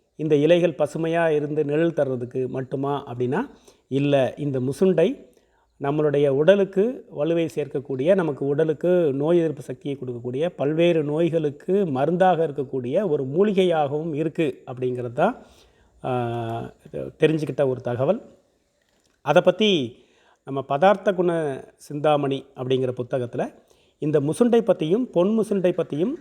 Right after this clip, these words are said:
அது சாப்பிட்டா நம்மளுடைய வாத, வாத பித்தம் எப்படி சமன்படுத்தப்படுது அப்படிங்கிறத பத்தியும் குறிப்புகள் இருக்கு. பொதுவா இந்த கீரையை நான் ஏற்கனவே சொன்ன மாதிரி பச்சையாவே சாப்பிடலாம்.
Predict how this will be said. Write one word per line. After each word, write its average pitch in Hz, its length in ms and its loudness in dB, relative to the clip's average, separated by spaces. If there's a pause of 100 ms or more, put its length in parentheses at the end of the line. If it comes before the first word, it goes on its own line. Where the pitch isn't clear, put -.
(100)
அது 147 240 -6
சாப்பிட்டா 190 760 0 (100)
நம்மளுடைய 151 560 0
வாத, 175 560 4
வாத 165 360 2
பித்தம் 170 500 -8 (680)
எப்படி 156 340 2 (720)
சமன்படுத்தப்படுது 151 960 0
அப்படிங்கிறத 127 400 -4
பத்தியும் 147 400 -6
குறிப்புகள் 147 400 -2
இருக்கு. 123 360 -4 (1120)
பொதுவா 190 540 4 (200)
இந்த 160 240 -4
கீரையை 175 680 -2
நான் 151 180 0
ஏற்கனவே 175 360 2
சொன்ன 156 200 -4
மாதிரி 147 400 -4 (600)
பச்சையாவே 180 460 4
சாப்பிடலாம். 151 560 -2